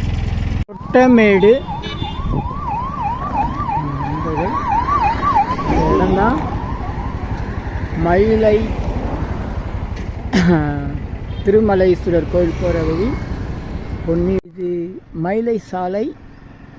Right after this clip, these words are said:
இது நேரா திருக்கழுக்குன்றம் போற வழி. சொர்ணாம்பிகை உடனுரை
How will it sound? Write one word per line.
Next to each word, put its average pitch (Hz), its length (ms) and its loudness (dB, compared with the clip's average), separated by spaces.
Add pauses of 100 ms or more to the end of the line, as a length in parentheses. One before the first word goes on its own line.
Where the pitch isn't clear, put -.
(180)
இது 165 200 -4
நேரா 196 220 2 (120)
திருக்கழுக்குன்றம் 196 680 0
போற 165 180 -2
வழி. 165 160 0 (2750)
சொர்ணாம்பிகை 208 720 0 (200)
உடனுரை 196 440 -2